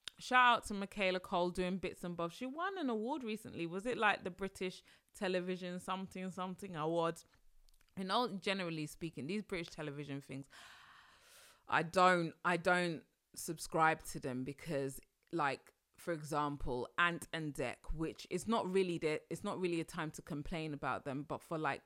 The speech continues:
the twentieth year in a row, like, they've won best,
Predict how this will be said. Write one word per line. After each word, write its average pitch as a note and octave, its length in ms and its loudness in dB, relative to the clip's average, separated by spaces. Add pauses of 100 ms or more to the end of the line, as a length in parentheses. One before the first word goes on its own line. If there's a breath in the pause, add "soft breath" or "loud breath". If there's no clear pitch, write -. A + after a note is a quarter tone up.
(120)
the - 100 -8
twentieth E3+ 840 -4
year D#3+ 460 0
in C#3 100 -4
a C#3 60 -2
row, D3 480 4
like, C3 380 0
they've D3+ 120 -4
won D3 480 -4
best, - 520 -6